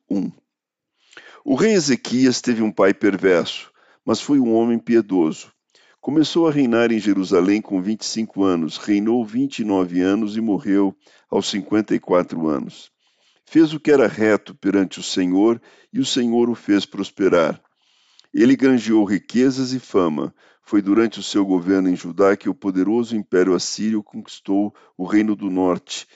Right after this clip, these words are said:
e subjugou Samaria. Quando Ezequias estava com trinta e nove anos, dois graves problemas lhe ocorreram. O exército assírio cercou Jerusalém e exigiu sua rendição.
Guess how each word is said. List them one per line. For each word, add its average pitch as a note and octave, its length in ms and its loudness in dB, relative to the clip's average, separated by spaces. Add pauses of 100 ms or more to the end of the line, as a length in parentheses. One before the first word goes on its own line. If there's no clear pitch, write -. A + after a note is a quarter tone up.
(240)
e - 60 -10
subjugou F#2+ 840 -2 (220)
Samaria. E2+ 680 0 (560)
Quando C#3+ 200 -2
Ezequias C#3+ 560 2
estava G2+ 480 0
com G2 180 -8
trinta B2 320 -6
e G2+ 60 0
nove F2+ 340 -2
anos, F2+ 480 -2 (380)
dois B2 240 2
graves A#2 440 0
problemas G2 640 -2
lhe G2 120 -4
ocorreram. F2+ 680 0 (480)
O G2 120 -2
exército A2 520 2
assírio A#2 520 -2
cercou G2+ 480 0
Jerusalém F#2 760 0
e G2+ 60 0
exigiu F2+ 480 -4
sua F#2+ 220 -8
rendição. F#2 680 -2